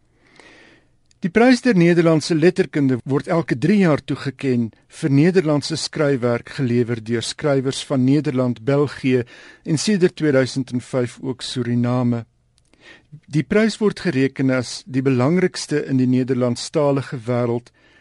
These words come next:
en word al om die beurt oorhandig deur die Nederlandse en Belgiese koning.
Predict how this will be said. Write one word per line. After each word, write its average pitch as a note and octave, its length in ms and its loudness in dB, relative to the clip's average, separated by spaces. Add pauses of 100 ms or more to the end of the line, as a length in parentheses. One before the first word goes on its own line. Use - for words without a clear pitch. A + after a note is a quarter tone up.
(260)
en C#3+ 120 -2
word E3+ 260 2
al F#3 140 2
om F#3+ 80 4
die G3+ 120 0
beurt C3 360 0
oorhandig B2 560 0
deur B2 160 -4
die A#2+ 100 0
Nederlandse B2 800 0
en B2 180 -4
Belgiese A#2+ 520 -6
koning. A#2 440 -8